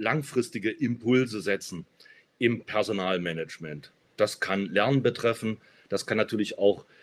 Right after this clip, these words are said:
Recruiting betreffen. Also wen hole ich denn im Sinne mittel- und langfristiger Unter-, äh, Unternehmensziele ins Unternehmen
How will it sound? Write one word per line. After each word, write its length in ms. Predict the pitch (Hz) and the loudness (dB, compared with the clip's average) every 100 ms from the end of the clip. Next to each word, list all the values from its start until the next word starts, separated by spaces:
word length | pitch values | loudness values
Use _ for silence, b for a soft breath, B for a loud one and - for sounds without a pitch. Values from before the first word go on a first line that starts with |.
| b b - | b b 4
Recruiting 600 | 110 107 - 147 139 120 | 6 6 4 4 6 4
betreffen. 460 | 110 - 110 - | 2 2 -2 -2
Also 300 | - 110 101 | -2 -2 0
wen 320 | 113 139 170 120 | 4 6 6 8
hole 220 | 131 135 | 6 6
ich 200 | 104 - | 2 0
denn 160 | 98 98 | 0 0
im 180 | 95 | -4
Sinne 240 | 85 123 110 | 2 4 6
mittel- 260 | 110 117 | 4 2
und 140 | 104 92 | -4 -2
langfristiger 760 | 98 135 - 98 - 90 90 | -2 -2 -4 -4 0 2 2
Unter-, 240 | 107 98 98 | 0 -2 -2
äh, 500 | 101 92 82 80 85 | -4 -4 -4 -8 -12
Unternehmensziele 1000 | - 107 107 107 107 - - 107 98 82 - b b | 2 2 2 0 -4 -8 -10 -6 0 0 -2 b b
ins 260 | 139 123 117 | 4 4 4
Unternehmen 580 | 131 98 90 87 82 | -2 0 0 0 -2